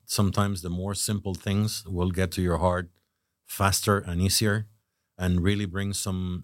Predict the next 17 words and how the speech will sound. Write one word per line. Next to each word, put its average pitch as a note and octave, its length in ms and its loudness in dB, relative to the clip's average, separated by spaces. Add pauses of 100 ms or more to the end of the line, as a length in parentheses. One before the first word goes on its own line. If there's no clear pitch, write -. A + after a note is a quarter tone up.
joy G2 440 -4
to F#2+ 120 -10
your E2+ 200 -2
life, F2 460 -8 (440)
uh, F2 100 -2
that E2 220 0
you F2 100 2
can F#2 180 -4
share. F2+ 440 -4 (420)
And, F#2+ 320 4
and, F#2+ 220 4
and G2 200 4
we A#2 120 2
have B2 200 -4
learned G2+ 440 0
to F#2+ 100 -6
really F#2 460 -6